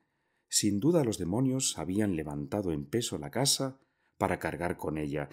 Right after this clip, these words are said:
dejando en su lugar otra que parecía la misma y era muy diferente.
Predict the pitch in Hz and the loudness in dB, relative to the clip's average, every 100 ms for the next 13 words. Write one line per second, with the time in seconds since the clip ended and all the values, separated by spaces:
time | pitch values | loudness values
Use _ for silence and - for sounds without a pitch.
0 | - - 95 98 127 107 85 - 82 85 | -12 -2 0 2 2 2 2 0 0 2
1 | 151 147 - - - 117 170 - 82 80 | 0 -2 -10 -20 0 4 4 2 0 -6
2 | 76 76 73 90 85 80 85 110 113 113 | -6 -8 -4 0 2 2 2 0 0 -2
3 | 73 85 71 78 87 76 78 87 82 - | -4 -8 -4 -2 0 -2 -2 -2 -2 -4
4 | 78 139 139 80 71 | 0 2 2 -2 -8